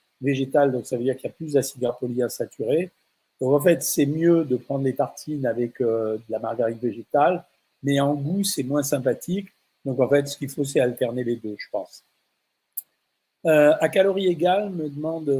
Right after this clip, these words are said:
Michel Martel, euh, pourquoi le jeûne intermittent fait plus maigrir ? Ben, tout simplement parce que le jeûne intermittent,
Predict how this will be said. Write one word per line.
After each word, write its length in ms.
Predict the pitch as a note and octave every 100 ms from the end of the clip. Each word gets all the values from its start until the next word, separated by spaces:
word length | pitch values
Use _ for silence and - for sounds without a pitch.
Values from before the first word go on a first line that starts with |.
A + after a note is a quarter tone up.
| C3
Michel 460 | C#3 - _ D3+ C#3
Martel, 600 | C#3 B2+ - F#3 F#3+ F#3
euh, 260 | C#3 C3 C3 _ _ _ _ -
pourquoi 320 | C#3+ - F#3
le 120 | D#3
jeûne 200 | C3+ D#3
intermittent 460 | D3 D3 C#3 C#3+ F3+ F3
fait 120 | C#3
plus 320 | - E3+ -
maigrir ? 380 | C#3+ B2+ B2 A2+
Ben, 80 | B2+
tout 140 | -
simplement 400 | - F3 E3+ D#3+
parce 180 | G#3 D#3+
que 120 | -
le 160 | D3+ C#3+
jeûne 220 | C3 F#3
intermittent, 460 | E3 - C#3+ D3